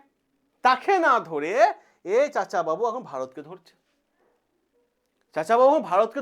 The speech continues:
ধরছে। হ্যাঁ, ভি-, শক্ত ভিসা লাগাবো। যখন ট্রাম্প শত্রুতা ভালো রকমভাবে মেনটেন করছে, ঠিক তখনই রাশিয়ার সাথে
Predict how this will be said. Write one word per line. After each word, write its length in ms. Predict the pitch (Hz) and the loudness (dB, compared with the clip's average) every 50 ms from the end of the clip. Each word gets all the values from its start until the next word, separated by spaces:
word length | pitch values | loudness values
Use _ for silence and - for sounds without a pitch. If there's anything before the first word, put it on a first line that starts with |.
| 220 | -4
ধরছে। 320 | 247 311 254 - - 349 330 254 - - _ _ _ _ _ _ _ _ _ _ _ _ _ _ _ _ _ _ _ _ _ _ _ - | -2 -4 -4 -2 0 2 2 2 0 -4 _ _ _ _ _ _ _ _ _ _ _ _ _ _ _ _ _ _ _ _ _ _ _ -6
হ্যাঁ, 200 | 151 202 294 330 - - _ _ _ _ _ | -6 -6 -6 -6 -10 -16 _ _ _ _ _
ভি-, 240 | 165 185 208 190 - - _ _ - - | -10 -8 -8 -8 -8 -10 _ _ -4 -2
শক্ত 280 | 208 190 - - - 320 320 233 | 0 0 0 0 0 0 0 0
ভিসা 180 | 254 214 285 277 277 | 0 2 2 2 4
লাগাবো। 280 | 269 277 277 262 226 151 - - _ _ _ _ _ _ _ _ _ _ _ _ _ _ _ _ - 170 | 2 2 0 0 -2 -6 -8 -12 _ _ _ _ _ _ _ _ _ _ _ _ _ _ _ _ 2 4
যখন 220 | 269 262 262 370 359 - - | 4 6 6 4 2 4 4
ট্রাম্প 360 | - 320 339 339 294 269 294 330 - _ _ _ _ _ _ _ _ _ _ _ - - | 6 6 8 8 6 4 0 -6 -12 _ _ _ _ _ _ _ _ _ _ _ -2 2
শত্রুতা 420 | 311 330 320 - 349 339 269 359 285 202 - | 2 2 2 0 -2 0 2 2 2 0 -2
ভালো 200 | - 196 233 277 302 311 320 | -4 0 2 4 6 8 8
রকমভাবে 480 | 302 311 381 403 381 349 359 370 370 370 339 | 6 6 4 4 8 8 8 8 8 4 4
মেনটেন 400 | 349 330 320 285 254 311 302 277 277 262 | 2 2 0 0 0 -2 -2 -2 -2 -2
করছে, 400 | 247 220 - - - - 262 247 208 147 120 - _ _ _ _ _ _ _ _ _ _ _ _ _ | -4 -4 -4 -8 -10 -6 -4 -4 -4 -4 -8 -14 _ _ _ _ _ _ _ _ _ _ _ _ _
ঠিক 140 | - 330 320 320 - - 262 | -4 -4 -4 -4 0 4 4
তখনই 420 | 247 233 - - 330 302 220 156 120 - _ _ _ _ _ _ _ _ _ _ _ _ _ _ _ _ _ _ _ _ _ _ _ _ _ _ _ _ _ - 151 170 | 4 4 4 2 2 2 2 0 -4 -8 _ _ _ _ _ _ _ _ _ _ _ _ _ _ _ _ _ _ _ _ _ _ _ _ _ _ _ _ _ -6 0 4
রাশিয়ার 480 | 202 214 233 220 - 285 320 330 320 311 320 | 4 4 4 4 0 2 6 6 6 6 4
সাথে 180 | 302 285 285 | 0 -2 -2